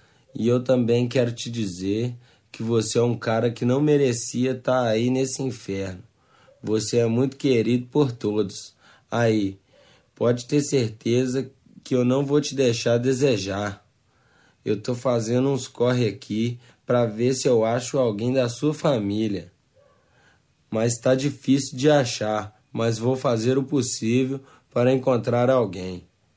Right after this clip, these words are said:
Mas aí, me fala como você está. Aí, eu tô ralando e tô tentando mudar a minha vida pra melhor. E eu, eu tô ralando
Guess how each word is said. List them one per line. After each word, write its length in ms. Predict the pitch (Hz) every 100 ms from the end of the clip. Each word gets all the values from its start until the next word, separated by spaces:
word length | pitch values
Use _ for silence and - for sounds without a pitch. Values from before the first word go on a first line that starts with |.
| _ _ _ _ _ _
Mas 320 | - 117 127 135
aí, 240 | 127 123
me 240 | 123 123
fala 640 | 120 - 127 143 151 147 - _
como 260 | - 143 147
você 380 | 139 147 147 156
está. 580 | 151 - 107 110 110 - _ _ _ _ _ _ -
Aí, 400 | 123 117 104 90 _ _ _ _
eu 160 | 110 117
tô 180 | 117 139
ralando 800 | 139 110 101 104 117 139 143 147 _ _ _ _ _ _ _ _ _ _ _ -
e 60 |
tô 220 | 117 139 131
tentando 500 | 139 120 120 127 139
mudar 400 | 135 101 117 123
a 80 |
minha 300 | 123 127 135
vida 400 | 101 98 120 123
pra 220 | 123 131 135
melhor. 580 | 139 104 95 98 98 _ _ _ _ _ _ _ _ _ _ _ -
E 80 |
eu, 320 | 113 127 131 _ _ _ _ _ _
eu 160 | 120 120
tô 100 | 127
ralando 720 | 131 117 104 110 127 135 135